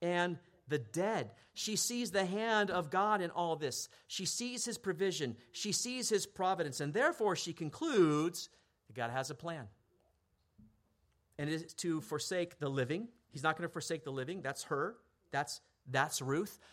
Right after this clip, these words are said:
But also the dead. Who, who's the dead? Maclown, Ruth's dead husband. She's thinking ahead, like, "Oh, he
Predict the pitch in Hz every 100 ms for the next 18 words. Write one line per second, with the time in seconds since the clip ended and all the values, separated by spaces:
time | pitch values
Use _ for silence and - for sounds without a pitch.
0 | - - 156 202 285 208 190 147 165 208
1 | 240 117 - _ - 226 214 262 208 269
2 | 262 - - 156 226 302 - 359 359 269
3 | 131 104 - _ _ _ - 147 233 -
4 | 139 208 233 208 254 294 277 113 - _
5 | _ _ _ - - 196 - 262 240 202
6 | 277 170 - 175 254 185 240 247